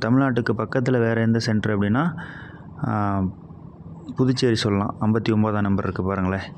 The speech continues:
So, புதுச்சேரி, புதுச்சேரி வந்து, so, புதுச்சேரி தமிழ்நாட்டு பக்கத்துல இருக்கு. So, அது விழுப்புரம் டிஸ்ட்ரிக்ட் இதுல இருக்கிறவங்களாம் நீங்க புதுச்சேரி கூட ஆப்ட் பண்ணிக்கலாம். So, அது உங்களுடைய ஊர் பக்கத்துல எந்த சென்டர் இருக்கு அப்படின்றது பாருங்க. So, சென்னை, மதுரை,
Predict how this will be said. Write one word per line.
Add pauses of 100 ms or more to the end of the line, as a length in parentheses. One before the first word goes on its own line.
So,
புதுச்சேரி, (340)
புதுச்சேரி
வந்து, (2000)
so,
புதுச்சேரி
தமிழ்நாட்டு
பக்கத்துல
இருக்கு.
So,
அது
விழுப்புரம்
டிஸ்ட்ரிக்ட்
இதுல
இருக்கிறவங்களாம்
நீங்க
புதுச்சேரி
கூட
ஆப்ட்
பண்ணிக்கலாம். (1160)
So,
அது
உங்களுடைய
ஊர்
பக்கத்துல
எந்த
சென்டர்
இருக்கு
அப்படின்றது
பாருங்க.
So,
சென்னை,
மதுரை,